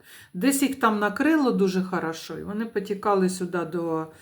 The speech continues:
на лі-, на лівобережку, при-, при-, приїхали, чи прийшли, чи приїхали.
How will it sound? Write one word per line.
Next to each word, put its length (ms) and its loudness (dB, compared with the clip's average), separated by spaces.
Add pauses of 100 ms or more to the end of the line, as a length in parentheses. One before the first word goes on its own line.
(300)
на 360 -6
лі-, 260 -2
на 540 2
лівобережку, 880 2
при-, 220 -4
при-, 520 4
приїхали, 760 0
чи 200 -12
прийшли, 680 -6
чи 140 -8
приїхали. 760 -12